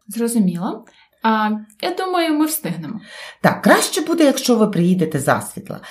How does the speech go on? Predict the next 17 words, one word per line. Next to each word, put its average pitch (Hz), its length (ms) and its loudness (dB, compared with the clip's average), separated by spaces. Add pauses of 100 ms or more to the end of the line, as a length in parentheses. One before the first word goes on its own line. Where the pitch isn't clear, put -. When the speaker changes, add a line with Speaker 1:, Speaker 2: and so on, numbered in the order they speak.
(160)
Speaker 2:
Перший 277 360 4
день 220 240 6
відпочинете 185 840 2
тут, 175 240 -8 (300)
а 240 200 8
на 254 100 4
другий 440 280 0
день 185 200 6
ми 339 100 2
підемо 254 360 2
на 208 120 6
полонину, 139 560 0
то 254 120 -2
можете 415 380 2
піти 247 260 4
з 175 80 2
нами. 156 400 2